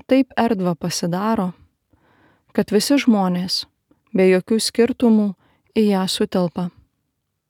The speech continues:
Kuomet žmogaus siela Šventosios Dvasios pagauta pakyla ir nuskrieja į tas aukštybes,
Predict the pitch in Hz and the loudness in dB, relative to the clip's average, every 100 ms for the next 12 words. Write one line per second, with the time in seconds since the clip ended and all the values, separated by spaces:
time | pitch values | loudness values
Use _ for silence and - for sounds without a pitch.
0 | _ _ _ _ _ _ _ _ _ _ | _ _ _ _ _ _ _ _ _ _
1 | _ _ - 208 240 - 226 214 220 - | _ _ 0 2 4 4 4 4 2 2
2 | 233 254 254 208 - 202 196 214 202 208 | 2 4 4 2 0 -2 0 0 0 -4
3 | 185 196 214 226 208 - 190 185 185 185 | -2 0 0 -2 -4 -2 -2 0 -2 0
4 | 208 - 185 - 220 233 226 202 - _ | -4 -2 -6 -4 0 4 4 2 -4 _
5 | _ _ _ _ - 185 190 190 - 240 | _ _ _ _ -2 0 0 -2 0 2
6 | 254 240 202 208 202 196 185 - 233 240 | 4 4 2 -2 -2 -4 -4 -6 -2 -2
7 | 208 202 - | -2 -4 -6